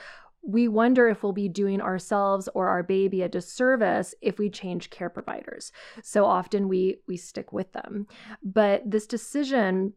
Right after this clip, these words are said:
is more based on fear than on a genuine desire to receive care from that person. And it's also important to note that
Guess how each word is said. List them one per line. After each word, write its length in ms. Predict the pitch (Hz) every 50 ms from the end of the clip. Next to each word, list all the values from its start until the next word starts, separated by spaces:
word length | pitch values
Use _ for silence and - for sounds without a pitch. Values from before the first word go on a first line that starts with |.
| _ _ _ _ _ _ _ _ _ _ _ _ _ - - - _ _ _
is 400 | - 240 220 220 214 208 185 -
more 280 | 220 208 196 202 202 196
based 580 | 175 - 190 185 190 202 190 - - - - - _ -
on 240 | - 185 175 170 180
fear 760 | 175 - - _ 285 277 269 233 185 170 - - - 311 - - 240
than 400 | 196 180 208 202 196 190 196 196
on 200 | - - 185 185
a 80 | 185 185
genuine 560 | 175 165 - 202 190 190 185 190 185 185 180
desire 580 | 185 180 - 175 165 165 170 170 165 165 165
to 200 | - - - -
receive 500 | 185 175 180 175 - - 165 165 165 -
care 380 | _ - - 165 160 160 165 -
from 420 | - _ _ - 170 170 165 170 170 _ _
that 260 | - 214 - - - _ _
person. 640 | - - - - - - - - - - - - 254 - _ - - - - - - - - _
And 320 | - 233 226 220 220 226 -
it's 160 | - 233 -
also 240 | 247 247 254 - 330
important 400 | 311 294 - 269 233 - 135 233
to 100 | - 220
note 340 | 196 180 175 180 190 208 226
that 300 | - 196 190 185 185 -